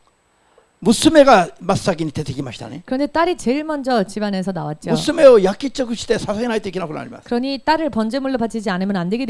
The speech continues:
Speaker 1: お父さんが
Speaker 2: 되었습니다.
Speaker 1: 立てた誓いを聞いた娘は、
Speaker 2: 아버지가 어떤 서원을 드렸는지를 듣게 된 딸이
Speaker 1: 神様は誓いを、約束を守ってくださったから、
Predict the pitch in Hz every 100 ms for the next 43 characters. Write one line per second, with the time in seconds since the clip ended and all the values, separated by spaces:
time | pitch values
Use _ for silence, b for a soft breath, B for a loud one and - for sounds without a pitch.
0 | 196 190 302 320 247 208 202 - - 165
1 | - - 208 185 - 175 - 151 143 180
2 | 127 113 143 196 220 262 269 247 214 311
3 | 330 339 320 311 262 247 240 233 240 196
4 | 202 220 220 175 190 170 160 _ _ -
5 | - - - 233 - 180 160 147 143 -
6 | 214 190 160 147 - _ _ 165 196 -
7 | 196 160 151 196 170 185 214 - -